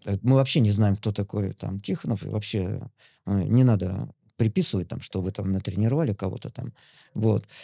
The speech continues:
И, короче, я загремел на это, в Германию, в учебное подразделение, командир танка был. Вот, кстати, сейчас был, это, К С В Г, там семьдесят лет или сколько там было.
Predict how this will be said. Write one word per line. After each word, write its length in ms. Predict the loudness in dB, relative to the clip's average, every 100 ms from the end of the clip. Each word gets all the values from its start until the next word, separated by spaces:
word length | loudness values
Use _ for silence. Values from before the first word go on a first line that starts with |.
| -10
И, 240 | 0 2 2
короче, 760 | 2 0 0 0 2 2 -2 -10 _ _ -12
я 260 | -4 -2
загремел 540 | 0 0 0 -2 -2 -6 _ _ _ _ _ _
на 160 | -8 -8
это, 260 | -12 -18 _ _ _ -4
в 60 |
Германию, 500 | 0 4 4 2 -2 -8 _ _ _ _ _ _ _
в 80 | -6
учебное 520 | -2 0 0 0 -2 -10 _ _ _ _ _ _ _ _ _ _ -4
подразделение, 720 | -2 0 0 0 2 2 2
командир 380 | -2 -4 -2 -4
танка 360 | -2 -4 -6 -8
был. 160 | -10 -14 _ _ _ _ _
Вот, 120 | -10
кстати, 300 | -6 -6 -8
сейчас 200 | -8 -10
был, 220 | -12 -14 -16 -20 -20 -20 -20
это, 280 | -20 -20 _ _ _ _
К 100 | -4
С 100 | -2
В 120 | -2
Г, 140 | -2
там 160 | -4 -6
семьдесят 380 | -8 -6 -6 -6
лет 180 | -8 -8
или 80 | -12
сколько 340 | -14 -14 -20 -20
там 160 | -20
было. 100 | -20